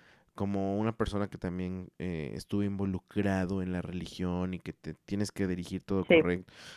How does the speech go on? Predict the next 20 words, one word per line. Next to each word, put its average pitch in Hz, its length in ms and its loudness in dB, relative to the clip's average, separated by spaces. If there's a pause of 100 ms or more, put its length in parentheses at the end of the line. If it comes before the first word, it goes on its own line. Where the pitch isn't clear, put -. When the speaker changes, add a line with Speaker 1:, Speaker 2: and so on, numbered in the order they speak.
(240)
Speaker 1:
E-, 143 180 2
el 127 160 4
punto 160 320 2
es - 100 -4
que 160 140 -2
eres 160 180 0
ser 160 180 4
humano, 143 500 2
o 92 60 -6
sea, 104 200 -2
que 127 220 -2
eres 151 360 -2 (420)
imperfecto 113 960 6
y 156 160 12
que 123 180 10
Speaker 2:
Falible. - 20 10
Speaker 1:
de 110 140 6
nada 135 300 4
te - 200 4
sirve 147 720 8